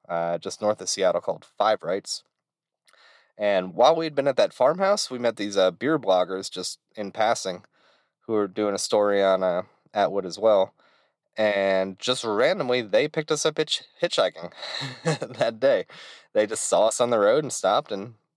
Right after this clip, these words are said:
recognized us and gave us a ride. And of course,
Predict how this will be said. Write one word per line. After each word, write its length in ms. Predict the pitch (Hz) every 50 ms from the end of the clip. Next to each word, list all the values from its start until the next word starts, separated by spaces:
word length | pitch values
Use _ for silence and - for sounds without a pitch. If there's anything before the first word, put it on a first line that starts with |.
| _ _ _ _ _
recognized 540 | 92 95 98 - 110 107 110 123 135 151 165
us 220 | 170 175 - -
and 200 | 104 95 98 107 - _ _ _ _ _ _ _ _ _ _ _
gave 160 | - 101 113 120
us 120 | 120 -
a 60 | 120
ride. 260 | 117 135 185 151 101
And 100 | 92 92
of 220 | 87 76 76 - _
course, 500 | - - 110 117 120 - - - -